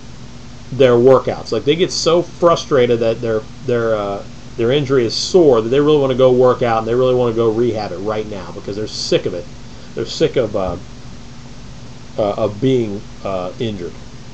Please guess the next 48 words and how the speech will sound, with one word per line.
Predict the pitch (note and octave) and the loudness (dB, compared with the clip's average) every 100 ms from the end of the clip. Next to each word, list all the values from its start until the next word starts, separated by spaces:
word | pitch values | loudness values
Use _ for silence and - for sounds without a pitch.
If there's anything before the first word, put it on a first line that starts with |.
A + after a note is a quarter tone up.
| - - - | -18 -18 -10
And | - | 0
so | C3 | 2
as | A#2 | 4
long | C#3+ | 4
as | E3 | 4
they | F3+ | 4
don't | F#3+ | 4
overdo | G3 G3 F#3+ G#3+ | 6 4 6 6
it, | C#3 | 6
that | C3 - | 2 0
can | C3 | 2
really | C3+ C#3+ | 4 4
work. | D3+ B2+ F#2+ - - - - - - | 4 2 0 -12 -16 -16 -16 -16 -8
Now, | D3 C#3+ G#2 - - - | -4 -2 -2 -4 -12 -6
the | C3+ | -2
give | A#2 A#2 G3+ | -2 6 6
up | G#3+ G#3+ | 6 2
self-talk, | - D3 A#2+ - A#2 G#2 - | 0 2 2 2 0 0 -2
when | B2 | -2
they're | C3+ C3+ | 0 0
really | C3+ F3 F3+ | 2 4 6
depressed, | D#3+ C#3 - D3 C3+ C3+ - - | 4 0 2 4 4 -2 -10 -4
they're | G#2+ | -4
helpless, | G2+ D3+ D#3 D3 D3 C#3+ - - - - - - - | 0 0 0 2 2 2 -2 -6 -14 -16 -16 -16 -6
they're | A#2 | -2
dwelling | A2 G#2+ B2+ D#3 F3 D#3 | 0 0 4 6 6 4
on | C3+ C3 B2+ | 2 2 2
and | |
they | A2+ | 0
can't | - D#3 C#3 B2+ | -2 -4 -2 2
get | C3+ C3+ | 2 4
off | D3 D#3 C#3+ | 2 4 0
of | |
the | B2 | -2
negative | B2+ C#3 C3+ B2 | 0 2 2 2
aspects | B2 A#2 - A#2+ A#2 | 0 -2 0 -2 -2
of | |
the | A2+ | 0
injury, | C#3 C#3 A#2 | 0 2 0
many | A#2 F3+ G3 | 0 2 2
times | C#3+ A#2+ A#2 | 0 -2 2
of | |
which | A#2+ A#2 | 0 0
are | - | -6
out | B2 C#3 | -2 2
of | |
their | C3 C3 | 4 2
control, | G#2+ G#2 E3+ E3 G#2 G2 | 0 -6 2 4 4 0